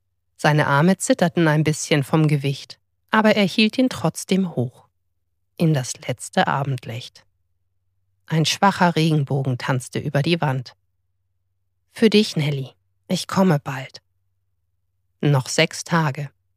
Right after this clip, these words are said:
Der Plan stand. Der Kristall war da. Alles fügte sich zusammen. „Gute Nacht, Lilo“,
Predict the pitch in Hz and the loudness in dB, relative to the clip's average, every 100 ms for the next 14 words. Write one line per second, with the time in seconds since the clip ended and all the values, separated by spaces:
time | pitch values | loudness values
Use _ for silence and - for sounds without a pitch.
0 | - 135 - 147 139 156 - 190 180 160 | -4 -4 -2 0 0 0 -2 0 0 -2
1 | - _ _ - 143 - 165 - - 175 | -8 _ _ -8 -8 -4 -6 -4 0 2
2 | 185 190 180 165 156 - _ _ _ _ | 2 2 2 0 -2 -8 _ _ _ _
3 | 208 214 233 - - 175 - - 156 151 | 2 4 2 0 -2 -2 -2 -2 -2 -2
4 | - - - 175 147 143 135 - _ _ | -6 -6 -4 -2 -2 -2 -6 -10 _ _
5 | _ _ _ _ _ _ _ _ _ _ | _ _ _ _ _ _ _ _ _ _
6 | _ _ _ _ _ - 170 208 196 208 | _ _ _ _ _ -4 0 2 4 2
7 | - - 160 156 151 | 0 -4 -2 -2 -4